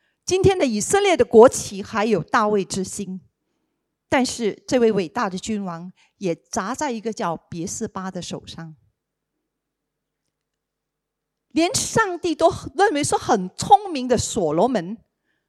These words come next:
结果也败在一群女人的手中。他用七年来建神的殿，还用十三年来盖自己的皇宫，因为他广纳妻妾，怎么样都摆不平，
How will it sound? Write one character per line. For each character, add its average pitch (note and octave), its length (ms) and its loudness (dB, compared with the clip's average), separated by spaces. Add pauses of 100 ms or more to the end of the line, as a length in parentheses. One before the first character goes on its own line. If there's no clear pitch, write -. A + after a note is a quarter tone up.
(800)
结 F#4 160 4
果 A#3+ 140 2
也 F3 100 2
败 C#4 260 4
在 C4+ 140 0
一 C#4+ 100 0
群 G#3+ 420 -2
女 F#3+ 180 -4
人 F3+ 160 -4
的 G3 100 -2
手 E3 280 -6
中。 F3+ 360 -8 (680)
他 G4+ 140 4
用 F#4 220 -2
七 - 380 -4
年 A#3+ 220 -2
来 A3+ 140 0
建 B3+ 320 0
神 G#3+ 300 -4
的 C4+ 100 -2
殿， C#4 520 -2
还 - 160 -8
用 G#3 120 -6
十 - 300 -6
三 G4 400 4
年 A#3+ 200 -2
来 G#3+ 140 -2
盖 A#3+ 280 0
自 G#3 200 -10
己 D3+ 140 -14
的 - 100 -18
皇 E3+ 260 -12
宫， G3 260 -8 (380)
因 E4+ 160 -2
为 D#4+ 120 2
他 D#4+ 160 -6
广 F3 360 -2
纳 A#3 160 -4
妻 B3 260 -10
妾， G3 280 -2
怎 - 260 -8
么 G3+ 140 -8
样 D4 180 -2
都 C4 120 0
摆 F3+ 200 -2
不 - 100 -12
平， F#3 340 -8